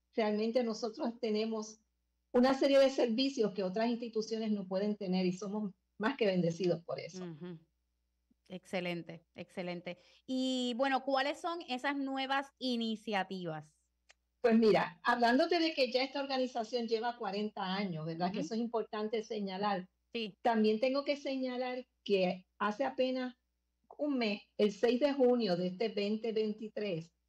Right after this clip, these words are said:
Speaker 1: se constituyó una nueva junta
Speaker 2: Ujú.
Speaker 1: de la Asociación Pro Albergue y Protección de Animales, Inc. Hoy no está con nosotros nuestra presidenta, que ahora es la señora Joylyn Vidal,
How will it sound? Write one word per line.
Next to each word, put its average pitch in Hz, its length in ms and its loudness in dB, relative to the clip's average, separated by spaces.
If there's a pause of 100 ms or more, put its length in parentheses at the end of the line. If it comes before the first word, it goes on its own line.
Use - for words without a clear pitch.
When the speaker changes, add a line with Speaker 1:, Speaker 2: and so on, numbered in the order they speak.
(380)
Speaker 1:
se 226 140 4
constituyó 226 640 4
una 277 180 4
nueva 240 380 2
junta 214 640 0 (220)
Speaker 2:
Ujú. 165 400 -10 (520)
Speaker 1:
de 196 160 4
la 196 120 4
Asociación 240 840 -2 (460)
Pro 202 160 0
Albergue 220 500 0
y 277 80 -10
Protección 185 580 -6
de 226 80 2
Animales, 214 600 0
Inc. 180 340 0 (960)
Hoy 220 160 6
no 247 60 6
está 294 260 0
con 277 160 2
nosotros 262 460 0
nuestra 240 360 -6
presidenta, 233 640 -2 (120)
que 185 340 -4
ahora 185 560 0
es 220 240 0
la 202 140 -6
señora 190 520 -2
Joylyn 180 600 -2
Vidal, 208 480 0